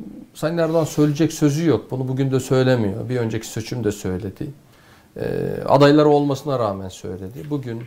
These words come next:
şu ana kadar H D P'nin bir kurumsal olarak Millet İttifakı ile ilgili bir, e, ve Millet İttifakı'nın da, e, altı siyasi partiden oluştuğu a-,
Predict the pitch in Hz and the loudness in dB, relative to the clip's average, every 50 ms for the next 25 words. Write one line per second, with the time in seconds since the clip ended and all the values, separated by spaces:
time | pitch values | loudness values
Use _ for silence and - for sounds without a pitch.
0 | - _ _ - - - 117 110 113 110 - 110 113 113 101 113 113 113 117 110 | -16 _ _ -16 -12 -10 -10 -8 -10 -10 -12 -12 -12 -10 -8 -8 -6 -6 -6 -8
1 | - 117 110 110 107 104 104 - _ _ _ _ _ _ _ _ _ _ _ _ | -6 -8 -8 -8 -8 -10 -12 -14 _ _ _ _ _ _ _ _ _ _ _ _
2 | - - - 131 120 - - - 135 131 123 - - 139 143 151 139 131 131 127 | -20 -14 -12 -12 -12 -12 -8 -4 -4 -4 -4 0 0 2 4 4 4 2 4 2
3 | 127 117 - 131 127 123 127 139 139 - 151 139 - - 117 - 120 120 117 - | 0 0 -2 -6 -6 -4 -2 -2 -2 -2 -4 -8 -8 -10 -10 -6 -6 -6 -6 -6
4 | - 131 123 117 113 - - - 117 113 117 120 117 113 113 113 110 107 107 - | -8 -10 -10 -8 -8 -10 -10 -10 -10 -10 -8 -8 -10 -10 -8 -8 -8 -10 -10 -12
5 | - _ _ _ _ _ _ _ _ _ _ - - - - 95 - 110 113 113 | -20 _ _ _ _ _ _ _ _ _ _ -16 -12 -10 -10 -8 -4 -4 -4 -2
6 | 120 123 127 135 127 - 127 120 - 123 120 120 113 110 110 - 120 117 123 123 | -2 -4 -4 -4 -4 -4 -8 -12 -10 -8 -6 -2 -2 -2 -2 -4 -6 -6 -6 -6
7 | 123 117 110 107 101 101 - - _ _ _ _ _ _ _ _ - - - 50 | -4 -2 0 0 0 -2 -6 -12 _ _ _ _ _ _ _ _ -12 -10 -8 -6
8 | 50 50 - - - - - 135 127 - - - - 71 67 - - - - - | -8 -8 -8 -10 -6 0 2 2 2 2 -2 -10 -10 -8 -8 -10 -10 -12 -10 -10
9 | - - - - - - - - 123 123 113 - - - - 113 110 - - - | -10 -10 -10 -14 -16 -12 -10 -8 -8 -8 -10 -14 -14 -12 -12 -10 -8 -8 -8 -10